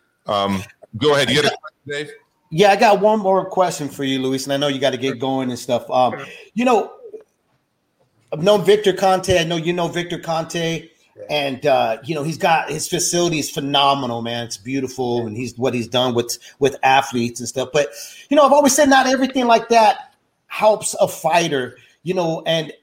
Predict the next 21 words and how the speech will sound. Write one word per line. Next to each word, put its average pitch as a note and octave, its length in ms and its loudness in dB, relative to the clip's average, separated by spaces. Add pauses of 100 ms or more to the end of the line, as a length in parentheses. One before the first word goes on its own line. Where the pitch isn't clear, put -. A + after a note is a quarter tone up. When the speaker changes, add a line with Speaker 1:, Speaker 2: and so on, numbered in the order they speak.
Speaker 2:
I, - 80 -12 (560)
I, - 80 -6
what A3+ 200 -2
I C#4+ 140 2
wanna B3+ 160 2
ask F#3 380 0
you F#3+ 80 -2
is - 140 -4
because F#3 540 -2 (760)
Roman G#3+ 760 2
Chocolatito G3+ 640 -2
Gonzalez, D#3+ 680 0
he F#3 100 -6
was G#3 160 -4
a G3 60 -4
guy E3+ 240 0
that D#3 140 0
was C#3+ 120 -8
kinda F#3 280 -4
written E3 360 -4
off C3+ 360 2